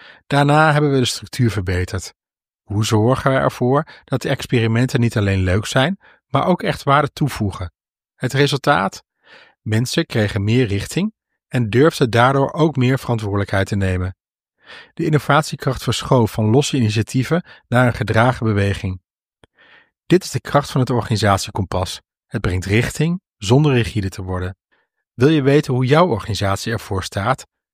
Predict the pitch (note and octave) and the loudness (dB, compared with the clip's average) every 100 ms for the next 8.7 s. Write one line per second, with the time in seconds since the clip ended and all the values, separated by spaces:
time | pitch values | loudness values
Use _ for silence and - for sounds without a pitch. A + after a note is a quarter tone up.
0 | - - D#3+ F3+ C#3 B2 C3 C#3 G2+ F#2 | -18 -2 0 2 0 0 0 0 -4 -2
1 | G#2+ B2 - F#2+ F2 F2 G#2 - _ _ | 0 -2 -4 -6 -6 -8 -12 -18 _ _
2 | _ _ _ _ _ _ _ _ _ - | _ _ _ _ _ _ _ _ _ -2
3 | A2 F2+ F#2+ _ - A2 G2 - G2 - | -2 -2 -10 _ -2 -2 -2 -6 -12 -14
4 | _ _ _ - C3 D#3+ B2+ F#2+ G2+ C#3+ | _ _ _ -6 0 2 2 2 2 2
5 | G2 G2 A#2 F#3 - - C3 B2+ B2+ C3 | 0 0 0 -2 -4 -2 0 2 2 0
6 | B2+ - E3 F2+ F2 F2 _ _ _ _ | 0 0 0 -2 -4 -8 _ _ _ _
7 | _ _ _ _ _ - D3 G#2+ F2 - | _ _ _ _ _ 0 2 2 -2 -6
8 | - B2+ F2 F2 F2 G2 | 0 0 0 -4 -6 -10